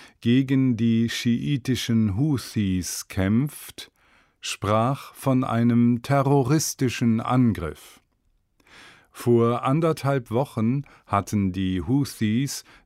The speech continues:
den Flughafen Abha mit einer Rakete beschossen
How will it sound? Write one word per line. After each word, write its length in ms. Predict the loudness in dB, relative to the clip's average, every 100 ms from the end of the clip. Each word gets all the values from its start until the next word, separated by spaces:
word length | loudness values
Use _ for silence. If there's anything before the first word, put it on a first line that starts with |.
| -2
den 160 | -2
Flughafen 1160 | -2 -2 -2 -2 -6 -2 -2 -4 -2 0 0 -2
Abha 720 | -4 -6 -2 0 2 2 -2 -6 -20 -10
mit 380 | 0 0 0 -8 -6
einer 560 | -2 0 0 0 -2
Rakete 960 | -4 -6 -2 2 2 2 -2 -4 -4 -12 _
beschossen 840 | -6 -6 0 0 0 -4 -2 -4